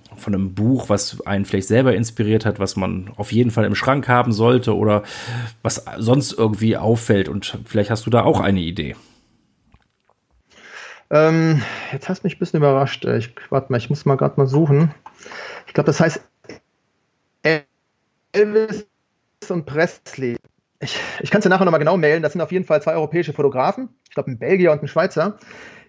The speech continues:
Speaker 2: Die haben nämlich auch sowas Ähnliches gemacht. Die haben die U S A und ich glaub, auf der, auf dieser, auf dieser Straße oder auf dieser Tour, die Elvis damals gefahren ist, haben sich beide als Elvis, äh, verkleidet. Unglaublich lustig. Und die haben Bilder geschossen. Das ist ein Misch zwischen Streetfotografie und, äh, teilweise inszenierte Fotografie.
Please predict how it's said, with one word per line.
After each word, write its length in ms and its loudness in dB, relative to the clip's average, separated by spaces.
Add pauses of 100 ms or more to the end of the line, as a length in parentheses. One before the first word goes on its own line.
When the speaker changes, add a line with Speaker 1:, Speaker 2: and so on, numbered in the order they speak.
(300)
Speaker 2:
Die 160 2
haben 140 4
nämlich 180 4
auch 80 2
sowas 260 2 (1400)
Ähnliches 640 -2
gemacht. 280 -4
Die 40 -6
haben 180 -4
die 100 -10
U 80 2
S 120 -2
A 220 2
und 140 -8
ich 60 -14
glaub, 120 -6
auf 80 -8
der, 100 -2 (160)
auf 120 -12
dieser, 360 4
auf 80 -8
dieser 220 0
Straße 340 0
oder 60 4
auf 60 -6
dieser 180 -4
Tour, 160 2
die 80 0
Elvis 240 0
damals 240 0
gefahren 300 -2
ist, 100 -6
haben 100 0
sich 120 -12
beide 200 4
als 80 -4
Elvis, 400 0
äh, 160 -4
verkleidet. 560 -2 (720)
Unglaublich 340 2
lustig. 280 0
Und 20 -8
die 60 0
haben 100 -2
Bilder 180 4
geschossen. 320 -6
Das 100 -10
ist 40 -10
ein 60 -6
Misch 180 -4
zwischen 200 -8
Streetfotografie 800 0
und, 300 -2
äh, 120 -4
teilweise 380 2
inszenierte 360 -2
Fotografie. 540 -6